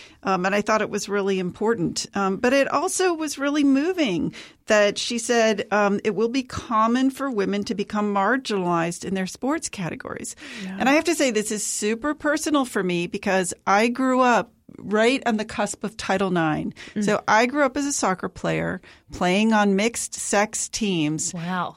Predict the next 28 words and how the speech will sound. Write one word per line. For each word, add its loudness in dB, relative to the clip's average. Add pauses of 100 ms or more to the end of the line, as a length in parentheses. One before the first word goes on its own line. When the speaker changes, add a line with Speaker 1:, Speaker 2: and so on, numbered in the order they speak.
Speaker 1:
And 4
as -2
a -2
girl 2
playing 0
with -2
boys, 0 (140)
you 2
get 4
injured 4
more. 2
You 2
Speaker 2:
Mm-hmm. 4
Speaker 1:
just 0
do 2
because 0
they're 2
rougher, 2
they're -2
bigger, 2
they're -4
stronger, 2
they're -6
faster. 0 (480)
And 6
it 0
was 0
really 2